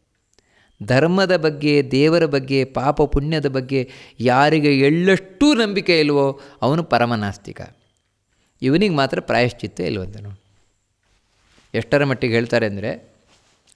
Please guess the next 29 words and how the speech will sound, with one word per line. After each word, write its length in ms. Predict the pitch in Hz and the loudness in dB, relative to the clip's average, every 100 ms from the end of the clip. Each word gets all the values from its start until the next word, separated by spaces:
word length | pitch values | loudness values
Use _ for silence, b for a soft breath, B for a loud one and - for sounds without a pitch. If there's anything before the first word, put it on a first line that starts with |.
| - | -2
ಅದನ್ನು 240 | 120 117 | 0 0
ಗರುಡ 260 | 95 110 131 | -2 0 2
ಪುರಾಣ 340 | - 117 113 | 2 0 -4
ಹೇಳ್ತದೆ. 500 | 117 98 - - - _ _ b b b b - | -4 -6 -10 -18 -18 _ _ b b b b -2
ಅಂಥ 360 | 139 165 - | -2 -2 0
ಒಬ್ಬ 400 | 202 196 180 156 | 2 2 0 0
ನಾಸ್ತಿಕ 480 | 143 160 175 - 180 | 0 0 -2 -4 0
ವ್ಯಕ್ತಿ 400 | 170 160 - 156 | 0 0 -2 -4
ಸತ್ತ 360 | - 226 - 233 | 0 -2 0 2
ಮೇಲೆ 560 | 220 131 - - - _ _ _ _ _ _ b b b | 2 0 -6 -18 -20 _ _ _ _ _ _ b b b
ಅವನಿಗೆ 380 | 127 156 147 151 | 0 0 2 0
ಏನು 540 | 123 143 185 254 285 | 2 4 4 4 2
ಮಾಡಿದ್ರೂ 300 | 254 196 233 | 2 2 0
ಸಿಗಲ್ವಂತೆ. 640 | 226 147 123 98 95 - - _ _ _ _ _ _ - | 0 0 0 -2 -10 -16 -20 _ _ _ _ _ _ -4
ನೀವೊಂದು 260 | 147 143 | -2 0
ಬೇಕಿದ್ರೆ 400 | 139 143 151 143 | 0 0 2 2
ಎಳ್ನೀರು 440 | 135 139 165 208 180 | 4 4 4 2 0
ಬಿಡಿ, 200 | 143 139 | 0 2
ಎಳ್ಳು 260 | 156 202 | 2 2
ನೀರು 200 | 220 170 | 2 0
ತೊಗೊಂಡ್ಬಿಡಿ, 680 | - 147 139 131 127 131 131 B B - | 0 0 0 0 2 0 -2 B B -2
ಪಿಂಡ 240 | 175 208 | -2 2
ಹಾಕಿರಿ, 580 | 190 131 127 127 131 127 B - | 2 2 -2 0 -2 -2 B -2
ದಾನ 220 | 147 165 | 0 0
ಕೊಡ್ರಿ, 340 | 147 131 127 120 | -4 -6 -6 -4
ಏನು 560 | 123 147 156 160 160 | -2 2 4 4 4
ಮಾಡಿದ್ರೂ 280 | 147 135 165 | 2 0 -2
ಸಿಗಲ್ವಂತೆ 540 | - 110 95 104 127 | -4 -6 -8 -12 -18
ಅವನು. 280 | - - - | -20 -20 -20